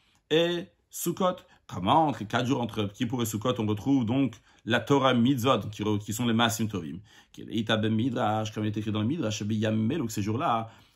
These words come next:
Ze Osek Besukato, Ze Belulavo. <clears throat> Un juif, il est occupé avec sa soukha, un autre juif, il est occupé avec son lulav.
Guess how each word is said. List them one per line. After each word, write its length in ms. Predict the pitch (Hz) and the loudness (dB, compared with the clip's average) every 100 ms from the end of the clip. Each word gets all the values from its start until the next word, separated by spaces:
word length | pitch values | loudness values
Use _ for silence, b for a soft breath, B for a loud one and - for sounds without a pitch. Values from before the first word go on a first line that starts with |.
| - | -8
Ze 120 | 107 | -2
Osek 360 | 156 107 107 101 | 0 -2 -4 -4
Besukato, 580 | 110 110 156 165 160 135 | -2 -2 -4 -2 -2 -2
Ze 120 | 107 | 0
Belulavo. 640 | 110 107 165 196 113 - _ _ | 0 2 0 0 -4 -8 _ _
<clears throat> 40 | 190 180 - 87 76 - _ _ _ _ _ _ _ _ _ _ - B B B - | -4 0 2 4 2 -4 _ _ _ _ _ _ _ _ _ _ -20 B B B -2
Un 100 | 123 | 0
juif, 220 | 113 110 | 2 0
il 60 | 110 | 0
est 40 | |
occupé 240 | 107 107 | -2 0
avec 220 | 113 113 113 | 2 0 -4
sa 240 | - 98 | -10 -10
soukha, 420 | - 127 175 160 | -6 0 4 4
un 80 | 127 | 2
autre 160 | 110 113 | -2 -4
juif, 160 | 113 | -2
il 60 | 107 | -2
est 20 | |
occupé 220 | 104 101 | -2 -2
avec 160 | 113 107 | -2 -2
son 160 | 113 | -2
lulav. 400 | 113 175 208 143 | 0 2 2 0